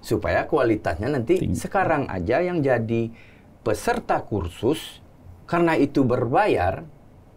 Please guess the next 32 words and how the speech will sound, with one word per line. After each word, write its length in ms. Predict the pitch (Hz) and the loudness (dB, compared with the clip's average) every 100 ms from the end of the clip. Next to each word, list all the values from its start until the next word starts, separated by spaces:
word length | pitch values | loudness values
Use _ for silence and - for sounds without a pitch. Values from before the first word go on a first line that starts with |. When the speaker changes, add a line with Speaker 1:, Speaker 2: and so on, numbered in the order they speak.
| - - - | -20 -20 -12
Speaker 1:
kadang-kadang 460 | 180 185 185 196 214 | -6 -4 -2 0 0
main 180 | 208 190 | 0 0
empat 280 | 175 175 151 | 0 0 0
dua 320 | 151 170 170 | 4 6 4
aja 160 | 175 | 2
nggak 200 | 208 139 | 0 0
bisa. 360 | 170 202 120 101 - - - - - | 0 -2 -4 -6 -14 -20 -20 -20 -4
Tahu 160 | 147 123 | -2 2
empat 140 | 117 | 2
dua, 160 | 120 107 | 2 2
main 160 | 110 | 0
kucing-kucingan 640 | 110 95 120 104 104 101 101 | -2 -2 -2 0 0 2 0
Speaker 2:
Iya, 60 | 95 | 0
Speaker 1:
kayak 80 | |
Speaker 2:
iya. 60 | 95 | 0
Speaker 1:
gitu. 100 | 101 - - | -2 -6 -2
Nendang 300 | 165 185 185 180 | 2 4 4 4
bolanya 320 | 185 196 214 | 4 4 2
nggak, 120 | 196 - | 0 0
nggak 160 | 135 | 0
bisa. 260 | 151 170 107 - - - | 0 -2 -4 -6 -12 -4
Tapi 220 | 214 247 | -2 0
karena 240 | 240 214 | 2 2
dia 240 | 202 185 175 | 4 4 2
punya 260 | 175 170 147 | 2 0 2
duit, 240 | 101 - | 4 4
Speaker 2:
Berbayar. 400 | - 80 78 113 | 4 0 0 -2
Speaker 1:
dia 240 | - 160 - | 0 2 2
Speaker 2:
Mm-mm. 140 | 151 | 2
Speaker 1:
ikut 220 | 190 - - | 0 0 0
jadi 220 | 180 175 | 0 0
pelatih. 480 | 175 202 202 - 107 | 0 -2 -2 -4 -4